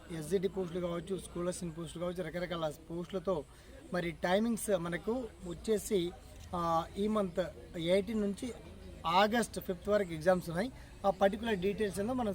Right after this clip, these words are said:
షార్ట్ and క్లియర్ గా తెలుసుకుందాం. ఓకేనా? So, let's start our topic.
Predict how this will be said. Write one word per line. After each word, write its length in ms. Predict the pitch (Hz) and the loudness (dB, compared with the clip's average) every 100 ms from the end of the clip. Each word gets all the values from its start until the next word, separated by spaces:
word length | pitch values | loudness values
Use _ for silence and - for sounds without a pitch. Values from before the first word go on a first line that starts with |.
| - | 2
షార్ట్ 420 | 208 220 - - | 2 2 -4 -2
and 140 | 190 185 | -2 -2
క్లియర్ 320 | - 240 233 | -4 -2 0
గా 160 | 202 180 | 0 -2
తెలుసుకుందాం. 360 | 160 147 160 | -4 -6 -6
ఓకేనా? 260 | 156 190 247 - - - | -2 -2 -2 -8 -14 0
So, 100 | 190 | 4
let's 160 | 208 - | 4 0
start 400 | - 208 180 180 | 2 4 4 2
our 100 | 208 - - - 190 | 0 -6 -10 4 4
topic. 220 | 175 | 4